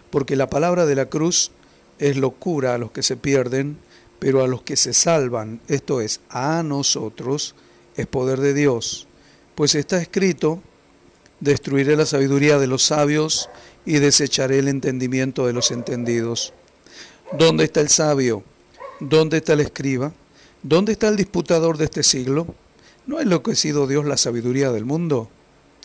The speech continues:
Pues ya que en la sabiduría de Dios el mundo no conoció a Dios, mediante la sabiduría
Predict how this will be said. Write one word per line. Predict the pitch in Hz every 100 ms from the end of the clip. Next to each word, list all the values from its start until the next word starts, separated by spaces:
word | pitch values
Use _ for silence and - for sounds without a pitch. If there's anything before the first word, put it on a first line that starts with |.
| - - _
Pues | 139
ya | 135 175
que | 175 - 160 151 -
en | 147 135
la | 131
sabiduría | - 131 127 135 151 156
de | 147
Dios | 143 151 135 135 -
el | 147
mundo | 131 143 143 139
no | 156
conoció | 165 151 139 - 151
a | 135
Dios, | 139 151
mediante | 143 127 131 123 131
la | 120
sabiduría | 117 123 120 127 135 147 147